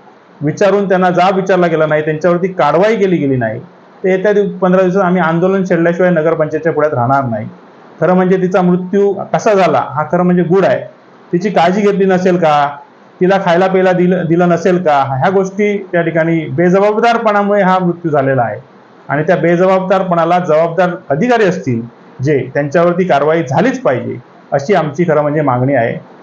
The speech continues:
त्या क-, त्या का-, कायद्याला, त्याला कायदा लागतो खरं म्हणजे. एखाद्या प्राण्याला जर तुम्ही पकडून कोंडवाड्यात टाकलाय तर त्याला कायदा लागतो आणि त्या कायद्याची तूर्त तरतूद अशी आहे की ही घटना पाळण्यावरती क्रूरता प्रतिबंधक कायदा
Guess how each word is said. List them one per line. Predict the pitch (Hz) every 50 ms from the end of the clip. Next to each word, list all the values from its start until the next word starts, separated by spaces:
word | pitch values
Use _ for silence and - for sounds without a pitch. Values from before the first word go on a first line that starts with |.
| - - - - - -
त्या | 175 180 196 214
क-, | 208 190 202 190 170 165 165 160 - 160 -
त्या | 190 208
का-, | 196 190 175 170 165 147 151 151
कायद्याला, | 170 160 160 165 175 180 180 165 143 135
त्याला | 135 - 156 170
कायदा | 175 175 170 175 185 202
लागतो | 214 180 151 - - 156 127
खरं | 147 131
म्हणजे. | 127 120 113 113 113 110 110 - 139
एखाद्या | 135 139 160 160 156 175 175 180 180 170 - - - - - - - - - - - - - - - - - - - - - - -
प्राण्याला | 151 147 143 151 170 170 170 170
जर | 165 175
तुम्ही | 175 170 165 170 170
पकडून | 175 175 143 - 170 170 170 175
कोंडवाड्यात | 160 156 165 175 180 185 185 185
टाकलाय | 180 143 127 - 123 117 107 - - - - - - - - - - - - -
तर | 170
त्याला | 156 190 196 214
कायदा | 202 196 185 190 190 220
लागतो | 208 170 135 - - 120 104 - - - - -
आणि | 131 143 147
त्या | - 185
कायद्याची | 180 185 170 165 175 170 185 190 185 196 202 196 202 202 196 190 180 180 180
तूर्त | 175 175 175 175 214 208 190 185 180
तरतूद | - 175 170 180 208 196
अशी | 180 175 180 208 208
आहे | 156 120 - - - - - - - - - - - - -
की | 180
ही | 185 196 202 208 185 165 202 208
घटना | 190 190 185 185 196 202
पाळण्यावरती | 190 196 180 170 175 190 190 196 190 185 180 185 196
क्रूरता | 185 190 185 190 190 180 185 214 208 208
प्रतिबंधक | 208 185 180 185 202 190 196 196 185 202
कायदा | 190 190 - 190 185 190 175 190 165 131